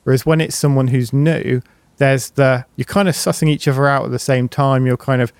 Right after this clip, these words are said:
trying to work out what works in the, in the moment. And I think just that whole process of trying to discover what works during it, when you don't, when you come in on a completely clean slate,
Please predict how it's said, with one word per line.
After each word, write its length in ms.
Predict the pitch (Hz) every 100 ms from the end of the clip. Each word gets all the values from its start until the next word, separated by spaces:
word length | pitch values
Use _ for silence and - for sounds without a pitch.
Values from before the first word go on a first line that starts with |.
| _ _ _ _ -
trying 240 | - 165
to 80 | 165
work 380 | 151 160 156 -
out 140 | 147
what 220 | 139 139
works 380 | 147 143 135 -
in 200 | 143 135
the, 60 | 131 _ -
in 160 | 143 135
the 60 |
moment. 400 | 135 139 165 202
And 80 | -
I 80 | 151
think 260 | - 151 -
just 220 | 160 -
that 200 | 147 -
whole 200 | 151 131
process 640 | - 156 160 - 117 110 -
of 260 | 135 123 _ _ _ _ _ -
trying 280 | - 156 147
to 120 | -
discover 420 | 139 - 147 131
what 360 | 127 135 139 151
works 580 | 139 127 123 - - - _ -
during 320 | 151 139 120
it, 180 | 110 -
when 240 | - 135 139
you 40 |
don't, 220 | 123 143
when 140 | 147 139
you 40 |
come 140 | - 147
in 80 |
on 100 | 127 120
a 40 |
completely 460 | 123 117 143 127 123
clean 260 | - 117
slate, 480 | 117 147 131 113